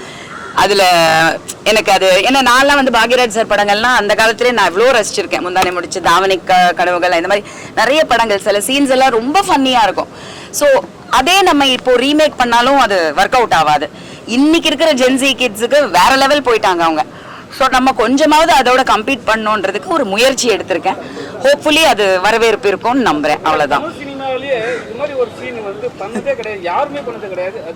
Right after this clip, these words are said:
Speaker 2: பெரிய முயற்சி. அது, அது வந்து பாத்தீங்கன்னா, அது சில பேருக்கு புரியல, சில பேருக்கு மட்டும்தான் புரியும். அந்த டப்பா மேட்டை ஏன் மெயினா போட்டீங்க?
Speaker 1: Very important இல்லைங்க. இன்னைக்கு ஒண்ணும் இல்லைங்க, ஐ வி எஃப்ங்கிறது வந்து உலகம் பூரா வந்து பாத்தீங்கன்னா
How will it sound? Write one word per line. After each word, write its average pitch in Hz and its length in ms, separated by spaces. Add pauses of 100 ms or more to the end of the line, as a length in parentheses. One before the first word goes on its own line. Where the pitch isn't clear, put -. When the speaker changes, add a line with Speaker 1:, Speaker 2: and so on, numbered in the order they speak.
Speaker 2:
பெரிய 247 260
முயற்சி. 247 440
அது, 202 320 (300)
அது 202 160
வந்து 240 360
பாத்தீங்கன்னா, 269 440 (680)
அது - 220
சில 233 140
பேருக்கு 285 300
புரியல, 285 340
சில 240 120
பேருக்கு 240 260
மட்டும்தான் 277 480
புரியும். 220 320 (300)
அந்த 220 240
டப்பா 294 280
மேட்டை 277 340
ஏன் 269 240 (320)
மெயினா 233 420
போட்டீங்க? 180 280 (320)
Speaker 1:
Very 302 360
important 277 420
இல்லைங்க. 220 300
இன்னைக்கு 220 440
ஒண்ணும் 247 280
இல்லைங்க, 190 300 (360)
ஐ 220 300
வி 269 220
எஃப்ங்கிறது 226 380
வந்து 196 420
உலகம் 214 400
பூரா 226 340
வந்து 196 360
பாத்தீங்கன்னா 190 520